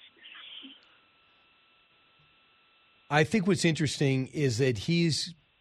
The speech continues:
taking advantage of the fact that very few of us listening right now are in the oil and gas industry. When you hear the Secretary of Transportation say, "Oil and gas companies are jacking up the price to make windfall profits,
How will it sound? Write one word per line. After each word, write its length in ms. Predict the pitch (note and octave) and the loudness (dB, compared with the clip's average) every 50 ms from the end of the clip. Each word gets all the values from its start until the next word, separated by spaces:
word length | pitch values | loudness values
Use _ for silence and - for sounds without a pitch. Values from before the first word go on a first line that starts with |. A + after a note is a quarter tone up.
| _ - | _ -4
taking 320 | - E3 E3+ D3 F3 E3+ | -2 0 0 2 2 2
advantage 340 | D3 B2 D3+ D3 D3 C#3 A2 | 2 2 2 2 2 2 0
of 60 | B2+ | -2
the 60 | B2+ | -2
fact 260 | B2+ - C#3+ C3+ - - | 0 2 2 2 2 0
that 60 | B2+ | 0
very 200 | A#2+ D3 D3 C#3 | 2 2 0 0
few 280 | - - - E3 E3 | 0 -2 0 0 2
of 100 | D#3 B2+ | 2 2
us 200 | C#3 C3+ A#2+ - | 2 0 0 0
listening 320 | - E3 C#3 - D3 C3+ C3 | -2 -2 0 0 -2 0 0
right 160 | C3+ C3 B2+ | 0 0 0
now 200 | C3+ C3 C3 C3 | 0 0 0 2
are 60 | C3 | 0
in 60 | C3 | 0
the 100 | B2+ B2+ | 0 0
oil 200 | C3 C3+ C3+ B2+ | 0 0 0 0
and 80 | B2 A#2 | 0 0
gas 240 | C3 C3 B2 A2 - | 0 0 0 0 0
industry. 580 | B2+ B2+ C3 B2 - - C3 B2 A#2 A#2 A#2+ - _ - - - - _ _ _ | -2 -2 -2 -2 -2 -2 -2 -2 -2 -2 -6 -10 _ -20 -20 -20 -20 _ _ _
When 140 | D#3 D#3 D#3 | 0 2 4
you 200 | D#3+ F#3 G3 F#3+ | 4 4 2 2
hear 500 | C#3+ E3+ F#3+ F3 E3+ E3 D#3+ D#3 C#3+ D3 - - - _ | 2 2 4 4 4 4 4 2 0 -2 -6 -14 -18 _
the 60 | - C3+ | -6 -2
Secretary 360 | - F#3 C#3 C#3 - E3 D#3 | 0 0 0 0 0 0 0
of 60 | C#3 | 2
Transportation 720 | - - D#3+ D3+ - - C3+ - C#3+ D3 C#3+ C3+ - C#3 B2+ | 2 2 0 0 0 -2 -2 0 0 0 0 0 0 -2 -2
say, 440 | - - D#3 C#3+ C3+ C3+ C3 A#2+ - - - - - - _ - | 0 2 2 2 4 4 2 0 -2 -8 -16 -20 -20 -12 _ 2
"Oil 240 | D#3 E3 E3+ F3 F3+ | 4 4 4 4 4
and 120 | E3+ C#3+ | 2 2
gas 260 | D#3 D#3 D3+ D3+ - | 2 2 2 2 0
companies 500 | - - D3 C3+ - C#3 C3+ C3 A#2+ - | 0 0 0 0 0 0 0 0 0 0
are 80 | C#3 B2 | 0 -2
jacking 480 | A2+ - C#3 C#3+ D3+ D#3 - - D#3+ | 0 0 2 4 4 4 2 2 2
up 140 | D3+ D3 D3+ | 2 2 0
the 80 | - A#2+ | -4 -6
price 480 | - - D3+ C#3+ C3 B2 A#2 - - - | 0 2 2 4 4 2 0 -2 -6 -4
to 120 | - C#3+ | -2 0
make 260 | C3+ C#3+ C3+ B2+ - | 2 2 2 2 2
windfall 440 | C#3 D#3 D#3+ D3+ - - D#3 D3 C#3 | 0 0 2 0 2 4 4 4 4
profits, 720 | C3+ - - D#3 C#3+ C#3 C3+ - A#2 A#2 - - - - | 2 2 2 4 4 4 4 2 -2 -4 -4 -4 -6 -8